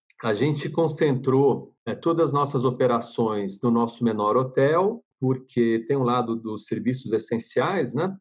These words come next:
Ah, a gente tem muitos contratos de companhias aéreas, né? Eh, Campinas,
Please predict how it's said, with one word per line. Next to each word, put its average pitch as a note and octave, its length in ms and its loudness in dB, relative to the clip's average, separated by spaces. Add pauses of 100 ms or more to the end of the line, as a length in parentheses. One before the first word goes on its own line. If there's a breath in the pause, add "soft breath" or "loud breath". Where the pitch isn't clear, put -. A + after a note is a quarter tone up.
(140)
Ah, A#2 500 0
a A2 40 0
gente D3+ 220 -2
tem D#3+ 180 0
muitos F3 360 -2
contratos B2+ 680 0
de A#2 80 -8
companhias A#2 540 0
aéreas, C3+ 600 2
né? C#3 380 0
Eh, G#2+ 180 -2
Campinas, A#2 1040 0